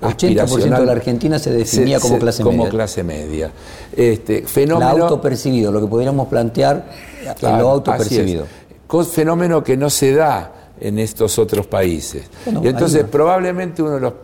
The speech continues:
Speaker 2: problemas que tenemos es que, este, la aspiración de vivir como clase media requiere medidas de redistribución del ingreso de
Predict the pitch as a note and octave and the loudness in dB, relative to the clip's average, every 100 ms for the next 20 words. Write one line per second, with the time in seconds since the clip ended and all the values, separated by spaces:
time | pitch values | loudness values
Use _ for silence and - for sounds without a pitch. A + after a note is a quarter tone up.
0 | - A2 G#2+ C#3 E3 D#3 C#3 C3 C#3 E3 | -4 0 2 2 2 0 -2 -4 -2 0
1 | A#2 A2 B2+ - - - - C#3 D#3+ - | 0 0 -4 -10 -20 -20 -4 0 0 0
2 | - C#3 D3 D#3+ - A#2 G#2+ - A2 G#2 | 0 2 2 0 -2 -2 -2 -2 2 4
3 | G2 F#2+ F2+ - G2+ A2 G2+ G2 - A2+ | 4 2 0 -2 0 0 0 -4 -6 -10
4 | - - B2 A2 G#2+ - D#3+ D3 A#2+ G2+ | -10 -2 0 2 0 2 2 2 0 0
5 | F#2 F2 F2+ G2 B2 C#3+ B2+ G#2+ G2 F2 | 0 -2 -2 2 2 2 -2 -4 -4 -2
6 | A#2 A#2 B2 C3 G2 F2+ F2+ G#2+ - - | -2 -2 -2 -2 -2 -2 -2 -4 -14 -20
7 | - - A2 F#2+ C3+ C3+ - D#3+ A2 F#2+ | -20 -8 -2 2 2 0 0 2 2 0
8 | G2+ - - - - - A2 A#2+ D#3+ C3+ | -4 -14 -20 -20 -8 0 2 4 4 4
9 | G2+ F2 - - - - F2+ A2+ G#2+ - | 2 0 -8 -20 -14 -8 0 4 2 2
10 | B2+ C#3 B2 B2 A#2+ A#2 - C#3 C#3+ C#3 | 2 2 0 0 0 0 2 2 2 0
11 | A#2+ A#2+ A#2+ C#3 A#2+ - F#2 D#2 - - | 0 2 2 2 2 0 -2 -2 -8 -20
12 | - - E2+ G#2+ G#2 F#2+ | -20 -10 0 2 2 0